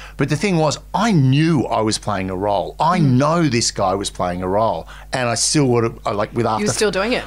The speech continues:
Speaker 1: after five minutes, I would have gone, "Yeah, my mother, killer, cool.
Speaker 2: Yeah.
Speaker 1: I'm onto it."
Speaker 2: <laughs>
Speaker 1: Right? It was, he was that convincing.
Speaker 2: Yeah.
Speaker 1: And a really, really good case officer is that convincing.
Speaker 2: Right.
Speaker 1: They're very persuasive and they're very forthright as well, which I found really interesting.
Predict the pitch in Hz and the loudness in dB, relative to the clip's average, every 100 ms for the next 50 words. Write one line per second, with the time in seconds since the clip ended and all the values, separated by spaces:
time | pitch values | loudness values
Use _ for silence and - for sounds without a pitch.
0 | - 156 165 185 160 139 147 131 131 123 | -4 -2 0 0 0 2 2 0 0 0
1 | 117 113 117 135 139 - - - 127 123 | 2 0 -2 -2 -2 -6 -14 -2 0 2
2 | 120 175 - 139 151 175 - 139 131 240 | 0 -2 -2 0 0 -2 -2 -2 -2 -2
3 | 226 175 208 175 180 262 - 320 - 440 | 0 2 2 2 0 0 0 0 2 0
4 | - - - 190 208 165 240 226 - 160 | -2 -8 -2 0 4 4 4 0 0 2
5 | 151 131 120 - 101 95 95 - - - | 4 2 0 -4 -4 -2 -2 -2 -4 -8
6 | 196 196 131 139 131 135 147 147 135 123 | -2 0 2 2 2 2 4 2 2 2
7 | 110 101 107 - 101 - 92 104 - - | 2 0 -2 -2 -2 -2 -4 -4 -4 -4
8 | - 110 90 95 - 85 87 - 170 175 | -2 -2 0 -4 -6 -10 -8 -6 -2 -2
9 | 139 - - - - 107 117 117 - 127 | -2 -6 -10 -8 -4 0 0 0 -2 0
10 | 135 143 - 147 147 - - - - 127 | 2 2 2 2 2 -2 -14 -14 -6 -4
11 | 127 151 143 147 165 220 226 - 143 170 | -2 -4 -2 0 2 0 -2 -2 -2 -2
12 | - 69 90 90 98 - - 113 135 123 | -2 -4 -4 -4 -4 -4 -4 -2 -2 0
13 | 131 120 117 117 113 113 - 92 | 0 2 2 2 0 0 -4 -4